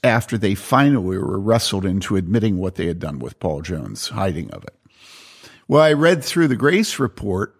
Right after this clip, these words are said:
<laughs> skimmed it, and immediately I realized the Grace report wasn't honest or truthful.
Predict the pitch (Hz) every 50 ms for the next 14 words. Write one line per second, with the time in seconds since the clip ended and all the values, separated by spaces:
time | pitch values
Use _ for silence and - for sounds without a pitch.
0 | - - - - - - - - - 185 190 220 220 202 - 104 - - - 123
1 | 143 180 196 220 233 240 262 233 - 117 113 117 107 110 120 139 143 113 95 95
2 | - 110 98 113 120 143 160 - - 135 113 - - 98 90 82 73 - 90 87
3 | 87 - 90 - 80 82 71 - 101 110 - - - 123 110 - - 151 180 180
4 | - - - - -